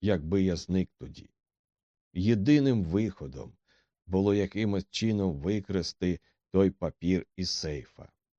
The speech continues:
Тому я взявся зробити своїм довіреним молодого містера Мартіна Старберта перед його від'їздом до Америки.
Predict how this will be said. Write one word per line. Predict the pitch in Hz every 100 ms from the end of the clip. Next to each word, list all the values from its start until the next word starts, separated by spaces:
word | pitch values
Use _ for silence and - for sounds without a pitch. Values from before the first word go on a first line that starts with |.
| _ _ _ -
Тому | 107 110
я | 117 95
взявся | 80 98 107 95 - 92 - - _ -
зробити | 90 95 98 85 123 117 95
своїм | - 90 90 101 90
довіреним | 82 85 90 120 101 85 73 65 _ _ _ -
молодого | 107 110 104 147 110
містера | 85 101 107 - 95 90
Мартіна | 92 95 90 98 95
Старберта | 95 - 131 110 73 73 - 76 - _ _ _ -
перед | 147 120 92
його | 98 98 101
від'їздом | 87 76 82 101 85 90 80
до | 87
Америки. | 85 85 87 69 - - -